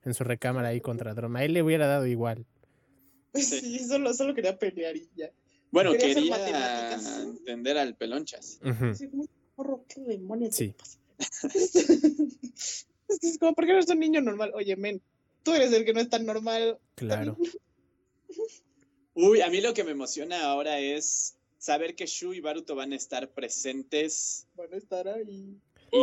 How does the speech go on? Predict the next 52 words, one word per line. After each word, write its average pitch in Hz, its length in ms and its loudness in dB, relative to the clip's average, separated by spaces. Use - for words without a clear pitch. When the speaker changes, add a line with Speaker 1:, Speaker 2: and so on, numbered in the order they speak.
Speaker 3:
conviviendo 151 920 4
y 139 100 6
Speaker 1:
Claro. 135 180 2
Speaker 3:
que 139 100 2
digo, 127 340 6
creo, 165 360 0
¿no? 151 160 -6
Quiero 165 260 -2
pensar 135 360 -6
que - 100 -14
sí. 269 240 -6
Speaker 1:
Pues 131 180 0
Speaker 2:
<laughs> 302 200 2
Shu 254 80 -2
solo 247 220 0
va 226 60 -6
a - 40 -2
salir 233 220 0
como, 214 280 -4
"Hola, 220 320 0
adiós". 196 300 -6
Speaker 1:
es 165 160 0
Speaker 2:
Y 214 60 0
Speaker 1:
que, 240 60 4
Speaker 2:
entrenando 208 400 2
por - 200 -10
tu - 100 -8
Speaker 1:
uf. 185 80 -6
Speaker 2:
lado. 175 260 -2
Speaker 1:
Es - 100 -2
que 208 80 4
Shu 226 140 2
Speaker 2:
Sí, - 80 -4
Speaker 1:
puede 220 160 10
Speaker 2:
no. - 60 4
Speaker 1:
ser 185 120 4
el 202 120 4
mejor 151 320 2
sabio 180 260 0
anciano 147 460 -2
de 117 100 -2
todos 147 200 -4
los 117 200 -6
tiempos. - 760 -10
Más 147 220 0
Speaker 2:
Sí. 208 60 2
Speaker 1:
incluso 180 360 2
aún 170 160 0
que 165 120 0
Bolt, 127 360 0
yo 127 140 -2
creo. 113 340 -4